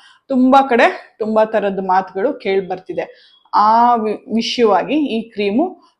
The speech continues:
ತುಂಬಾ ವೈರಲ್ ಆಗ್ಬಿಟ್ಟಿದೆ. ಖಂಡಿತ, ಆ, ಇದು ಹಚ್ಚಿದ್ರೆ ಯೂಸ್ ಅಂತೂ ಇದೆ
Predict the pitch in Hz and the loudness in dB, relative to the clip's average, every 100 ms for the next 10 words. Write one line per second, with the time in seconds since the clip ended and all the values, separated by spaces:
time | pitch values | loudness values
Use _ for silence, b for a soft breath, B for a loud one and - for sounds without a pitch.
0 | - 240 269 294 302 214 196 202 190 175 | 0 2 4 4 4 4 4 2 2 0
1 | 165 180 180 180 - - 196 208 220 277 | -4 -8 -6 -8 -10 -12 -8 -4 0 2
2 | 330 B B B B 220 214 208 190 190 | 0 B B B B -4 -2 0 0 0
3 | 196 196 196 - 240 220 262 269 - 196 | -2 -4 -10 -2 2 2 0 -4 -12 -8
4 | 202 240 233 220 220 226 180 220 240 - | -4 -2 -2 -2 -4 -6 -4 0 0 0